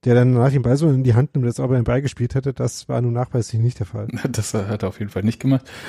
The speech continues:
Speaker 2: Ich fa-, ich fand's auch ganz interessant, also, äh, Polter hat sich ja relativ schnell dann den Ball geschnappt und, äh, während, ähm,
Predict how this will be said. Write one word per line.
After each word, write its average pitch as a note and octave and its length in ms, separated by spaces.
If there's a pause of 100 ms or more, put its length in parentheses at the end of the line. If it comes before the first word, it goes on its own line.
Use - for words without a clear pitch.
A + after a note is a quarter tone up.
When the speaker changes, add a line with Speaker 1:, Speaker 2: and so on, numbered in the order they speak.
(180)
Speaker 2:
Ich A2+ 140
fa-, - 100
ich A#2 120
fand's C3+ 180
auch B2 100
ganz A#2 200
interessant, A2 420
also, F#2+ 180 (220)
äh, G2 180
Polter A2 280
hat G2+ 80
sich G#2 100
ja F#2+ 80
relativ G2 280
schnell G2 180
dann G2+ 240
den G2 180
Ball G2 180
geschnappt G#2 440
und, F#2+ 340
äh, G2 280
während, G2 440
ähm, G2 360